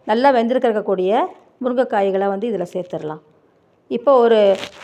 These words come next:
மினிமம் ஒரு two to three minutes நல்லா கொதிக்க விட்டுறலாம் இதை.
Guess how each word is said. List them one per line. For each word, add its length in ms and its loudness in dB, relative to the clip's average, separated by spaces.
மினிமம் 480 2
ஒரு 460 0
two 120 2
to 80 2
three 180 4
minutes 300 -4
நல்லா 320 -2
கொதிக்க 340 -4
விட்டுறலாம் 460 -10
இதை. 140 -12